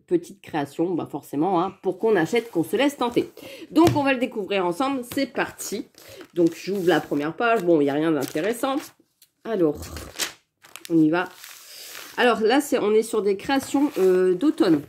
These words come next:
Vous voyez, des petites créations comme ça. Là, c'est pas mal avec les cercles, euh, à broder. Ça me donne des idées. Je pense que je vais en faire aussi parce que j'avais acheté des, des fleurs sèches, vous savez, de chez, euh,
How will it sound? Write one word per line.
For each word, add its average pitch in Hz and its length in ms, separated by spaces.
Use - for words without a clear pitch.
Vous 156 80
voyez, 214 340
des 196 160
petites 185 240
créations 214 340
comme 202 200
ça. 226 180
Là, 233 100
c'est 285 160
pas 220 160
mal 233 220
avec 185 280
les 190 200
cercles, 233 480
euh, 165 360
à - 120
broder. 180 480
Ça 190 120
me 156 140
donne 190 240
des 165 240
idées. 175 240
Je - 80
pense 202 220
que 202 100
je 175 140
vais 180 60
en 175 40
faire 175 200
aussi 175 220
parce 277 140
que 190 140
j'avais 180 240
acheté 202 280
des, 165 360
des 240 140
fleurs 240 320
sèches, - 640
vous 160 120
savez, 202 340
de 175 360
chez, 190 640
euh, 147 1900